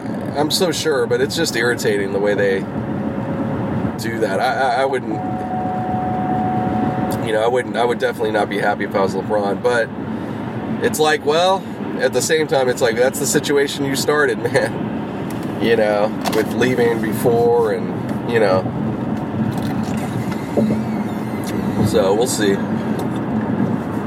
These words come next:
We'll see what happens. Um, it would be a big shift, you know. I don't. My, my friend Kim, we were discussing, and he was just like, "I don't think the N B A would allow that much of a shift." But without some kind of trade-off, like,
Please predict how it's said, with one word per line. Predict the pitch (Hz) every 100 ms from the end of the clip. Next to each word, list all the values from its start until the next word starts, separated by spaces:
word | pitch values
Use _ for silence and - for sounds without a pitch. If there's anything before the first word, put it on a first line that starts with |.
| -
We'll | -
see | 117 117
what | 110
happens. | 113 110 110 107 107 - - - - - - - - - - - - - - - -
Um, | 110 107 104 104 101 98 - - 101 -
it |
would | 131
be | 127 131
a |
big | 120 127
shift, | 113 - 127 107 107
you |
know. | 104 107
I |
don't. | 110 110 107 - - - - - - -
My, | 110
my | 95 - 110
friend | 104 131 107
Kim, | - 120 107 - -
we | 113
were | 107
discussing, | 101 - - 101 104
and | 98 101 98
he |
was | 95 104
just | 98 98
like, | -
"I | 101
don't | 107 104
think | 117 101
the | 101
N | 95
B | 95
A | 95
would | 92
allow | 92 98 95
that | 98 92
much | - - 98 -
of | 87
a |
shift." | 82 101 92 - - - - - - - - - - - -
But | 110 -
without | - - - - - - - - - - - - - - 120 127 107
some | - -
kind | 127 101
of | 90
trade-off, | 117 101 98 92
like, | 101 92